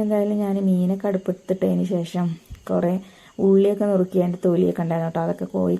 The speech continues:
കൊണ്ടുപോയി കളഞ്ഞ് വന്ന് തേങ്ങയൊക്കെ അരയ്ക്കാൻ വേണ്ടി നിന്നപ്പോഴത്തേനും അതിന് തേങ്ങ വേണമെന്നും പറഞ്ഞിട്ടാ എൻ്റെ കുഞ്ഞാറ്റ അതാ വാശി പിടിച്ച്.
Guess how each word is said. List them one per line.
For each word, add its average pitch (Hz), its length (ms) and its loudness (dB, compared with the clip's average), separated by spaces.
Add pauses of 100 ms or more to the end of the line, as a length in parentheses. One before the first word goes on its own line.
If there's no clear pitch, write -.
കൊണ്ടുപോയി 170 360 0
കളഞ്ഞ് 170 320 0 (100)
വന്ന് 175 280 0 (680)
തേങ്ങയൊക്കെ 185 520 2
അരയ്ക്കാൻ 180 400 0
വേണ്ടി 180 280 2
നിന്നപ്പോഴത്തേനും 170 640 -2 (220)
അതിന് 175 240 -2 (100)
തേങ്ങ 170 300 -2 (100)
വേണമെന്നും 175 440 0
പറഞ്ഞിട്ടാ 180 400 -2 (560)
എൻ്റെ 180 240 0
കുഞ്ഞാറ്റ 180 440 2
അതാ 175 180 0
വാശി 170 340 -6
പിടിച്ച്. 170 300 -10